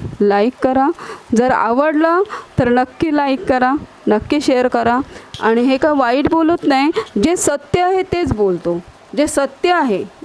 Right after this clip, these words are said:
जे ह्याच्यामध्ये दिलेलं आहे, प्रत्यक्षात कोणी दिलं आहे तर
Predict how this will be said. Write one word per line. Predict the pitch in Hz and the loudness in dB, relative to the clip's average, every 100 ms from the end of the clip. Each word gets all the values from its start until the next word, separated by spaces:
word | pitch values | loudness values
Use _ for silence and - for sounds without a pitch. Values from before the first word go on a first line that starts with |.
| 190 | -2
जे | 254 302 392 - 208 | 0 2 0 -2 -2
ह्याच्यामध्ये | 208 202 262 262 262 277 | 0 0 0 0 2 0
दिलेलं | 247 240 262 320 | 0 2 2 2
आहे, | 285 240 196 165 - - - - | 2 2 0 -2 -8 -20 -8 -2
प्रत्यक्षात | 214 - 262 285 262 - | -2 0 0 0 0 0
कोणी | 254 311 | 0 2
दिलं | 330 302 254 | 2 2 2
आहे | 240 330 - - - - - | 2 0 -4 -20 -20 -10 0
तर | 240 277 | 2 2